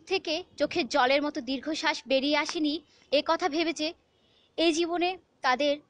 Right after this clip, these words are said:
একটি কবিতাও পড়া হলো না। কেউ রাজা হতে চায়নি তারা। জরির পোশাক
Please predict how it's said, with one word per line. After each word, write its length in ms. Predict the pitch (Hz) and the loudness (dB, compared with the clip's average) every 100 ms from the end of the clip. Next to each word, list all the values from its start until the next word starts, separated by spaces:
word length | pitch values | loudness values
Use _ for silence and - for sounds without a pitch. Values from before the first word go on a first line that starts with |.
| - | -10
একটি 240 | 277 - - | -8 -8 -2
কবিতাও 420 | 277 254 - 302 | 0 0 0 0
পড়া 280 | - 226 220 | 0 0 0
হলো 220 | 226 214 | -2 -8
না। 260 | 208 208 233 _ _ _ _ _ _ _ _ _ _ _ _ - - - | -10 -14 -18 _ _ _ _ _ _ _ _ _ _ _ _ -20 -8 2
কেউ 160 | 440 | 4
রাজা 320 | 320 294 440 | 6 4 4
হতে 280 | 403 403 427 | 2 2 2
চায়নি 320 | 415 392 370 | 4 4 4
তারা। 320 | 320 262 196 214 _ _ _ _ _ _ - | 2 2 0 -4 _ _ _ _ _ _ -4
জরির 280 | 247 320 339 | 2 4 4
পোশাক 400 | - 302 349 | 2 2 2